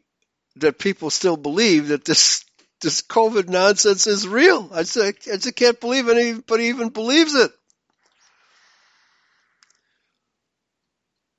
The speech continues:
But they've been brought up to believe the talking heads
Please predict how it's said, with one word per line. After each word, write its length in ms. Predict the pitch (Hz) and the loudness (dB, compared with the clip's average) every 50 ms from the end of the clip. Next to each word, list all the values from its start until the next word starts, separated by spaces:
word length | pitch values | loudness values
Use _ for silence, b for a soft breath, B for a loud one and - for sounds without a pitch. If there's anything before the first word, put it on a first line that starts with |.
| _ _ _ _ _ _ _ _ _ _ _ | _ _ _ _ _ _ _ _ _ _ _
But 220 | - 127 139 - - | 0 0 0 2 2
they've 180 | 151 143 139 | 2 2 2
been 140 | 135 131 131 | 2 -2 -4
brought 300 | 120 117 131 139 147 147 | -2 0 0 2 2 2
up 140 | 151 147 - | 0 -2 -4
to 520 | - - 143 139 131 113 90 90 95 95 98 101 | -4 -2 0 0 0 -2 -4 -8 -14 -20 -20 -10
believe 540 | 95 113 117 120 139 147 156 170 175 165 - | -8 -6 -4 -2 0 0 0 0 -2 -2 -4
the 120 | 135 113 | -4 -4
talking 440 | - - 127 127 131 - 151 147 147 | -2 -2 0 0 0 -2 -4 -6 -4
heads 520 | 143 165 185 180 165 135 - - - - | -2 0 0 0 0 -2 -4 -6 -6 -6